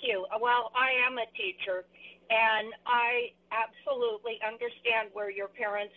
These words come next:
were coming from, and that's exactly what teachers should be doing. Unfortunately, I think that teachers are being taught in school how to do some of this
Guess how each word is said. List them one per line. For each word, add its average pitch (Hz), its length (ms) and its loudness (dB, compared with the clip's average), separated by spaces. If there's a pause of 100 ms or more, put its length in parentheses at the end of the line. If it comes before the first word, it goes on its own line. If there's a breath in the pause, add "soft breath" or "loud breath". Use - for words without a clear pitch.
were 185 240 -2
coming 214 400 -2
from, 196 180 0
and 190 160 -2
that's 202 280 2
exactly 220 640 0
what 190 240 -2
teachers 196 520 -8
should 190 220 -6
be 202 220 -8
doing. 208 360 -4 (520 loud breath)
Unfortunately, 240 1300 -2
I 262 280 2
think 226 320 -8
that 196 240 -4
teachers 262 480 -6
are 196 240 0
being 214 480 -6
taught 262 400 0
in 214 200 -8 (160)
school 269 520 -4
how 208 240 0
to 202 160 -8
do 269 140 -10 (180)
some 196 240 -2
of - 160 -8
this 180 160 -4